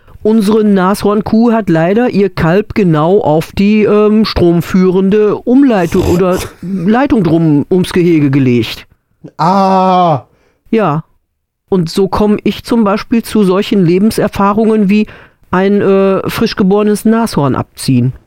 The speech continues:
Speaker 2: Ja.
Speaker 1: Für die Ausstellung.
Speaker 2: Ich weiß nicht, ob das dann so die schöne, dankbare Aufgabe ist.
Speaker 1: Ähm, es war auf jeden Fall sehr interessant, sag ich mal, weil, äh,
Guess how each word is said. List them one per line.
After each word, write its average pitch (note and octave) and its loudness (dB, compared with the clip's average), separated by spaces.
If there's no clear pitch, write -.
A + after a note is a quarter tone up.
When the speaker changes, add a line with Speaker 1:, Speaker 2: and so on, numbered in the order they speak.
Speaker 2:
Ja. C3+ 0
Speaker 1:
Für F3 0
die D3+ 2
Ausstellung. C3+ -2
Speaker 2:
Ich - -12
weiß B2+ -4
nicht, B2+ -2
ob A#2+ -6
das C3 -4
dann C3+ -2
so C3 -2
die C3 0
schöne, C3+ -2
dankbare B2+ -4
Aufgabe A2+ 0
ist. - -6
Speaker 1:
Ähm, G3+ 0
es A3+ -6
war A#3 0
auf G#3+ -6
jeden B3 2
Fall A3+ -2
sehr A3+ 2
interessant, G3 -2
sag C4 0
ich B3 -4
mal, C4 0
weil, G#3+ 0
äh, G#3 0